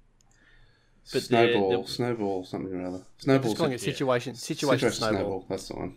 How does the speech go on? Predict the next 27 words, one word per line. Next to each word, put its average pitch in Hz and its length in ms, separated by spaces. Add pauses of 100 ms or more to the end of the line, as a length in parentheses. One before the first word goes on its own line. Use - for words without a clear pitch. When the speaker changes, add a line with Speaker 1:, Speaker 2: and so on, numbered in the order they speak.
Speaker 1:
There 101 160
Speaker 2:
Yeah, 87 60
Speaker 1:
we 82 80
go. - 80
Speaker 2:
just 87 120
scroll - 240
far - 200
enough, 90 120
Speaker 1:
Thanks, - 220
Speaker 2:
yeah. - 80
Speaker 1:
Cal, 87 240 (180)
with 98 180
the 95 80
knowledge. 92 340
Speaker 2:
Thanks, - 220
Cal. - 720
He's, 98 60
Speaker 3:
It's 113 120
all 107 80
Speaker 2:
he's, 104 120
Speaker 3:
right. 90 140
Speaker 2:
he's 104 140
reading 92 260
ahead, 87 220
it's - 120
fine. 90 240 (840)
Um, 98 760